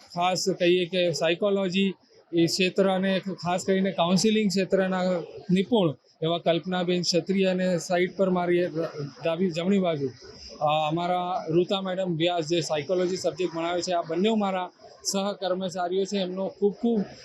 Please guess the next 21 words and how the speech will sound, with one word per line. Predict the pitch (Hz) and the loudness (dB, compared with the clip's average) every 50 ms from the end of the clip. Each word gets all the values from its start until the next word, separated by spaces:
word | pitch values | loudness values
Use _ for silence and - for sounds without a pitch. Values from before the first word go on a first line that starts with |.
| - - - 156 | -18 -4 2 2
આ | 165 175 180 180 - - | 4 4 2 0 -4 -4
કારકિર્દી | - - 175 185 202 190 - 208 202 190 208 | -4 -2 0 0 0 0 -2 -2 -2 0 0
મેળાને | 196 190 190 190 190 190 196 175 | 0 0 0 -2 -2 -2 -4 -6
સફળ | - 185 170 156 185 190 | -6 -6 -6 -4 -4 -4
બનાવવા | 175 180 175 180 180 180 | -4 -4 -6 -6 -6 -8
માટે | 180 175 170 160 180 180 | -8 -8 -10 -8 -6 -4
એમનો, | 170 165 165 170 170 190 180 - - - - - - 156 | -4 -4 -4 -4 -4 -4 -6 -8 -12 -20 -20 -8 -2 0
અ, | 160 156 160 | 0 0 0
મને | 165 175 175 180 180 | -2 -2 -2 -4 -4
પૂરેપૂરો | 170 - 170 175 185 180 170 180 175 180 180 | -2 0 2 2 2 2 0 -2 0 0 0
સહયોગ | 165 175 151 147 156 170 180 185 170 175 | 0 0 0 0 2 2 0 0 -2 -4
મળ્યો | 170 180 190 190 185 | -4 -2 -2 -2 -2
છે | - 208 214 226 - - - - - - - | -2 -2 -2 -2 -4 -8 -18 -20 -14 -6 -2
અને | 160 170 180 180 185 185 | -2 0 0 0 -2 -2
આશા | - 156 165 175 165 196 202 | 0 0 0 0 0 0 0
છે | 180 190 196 190 | 2 2 0 0
કે | - 202 | 2 0
આવનારા | 185 175 170 175 180 180 180 175 | 0 0 0 -2 -4 -4 -4 -2
વર્ષોમાં | 165 165 165 156 - 185 180 185 175 170 | -2 -2 -2 -2 -2 -2 -4 -4 -4 -4
પણ | - 185 175 170 | -4 -4 -4 -2
અમે | 165 170 175 170 170 | -2 -2 -2 -2 -4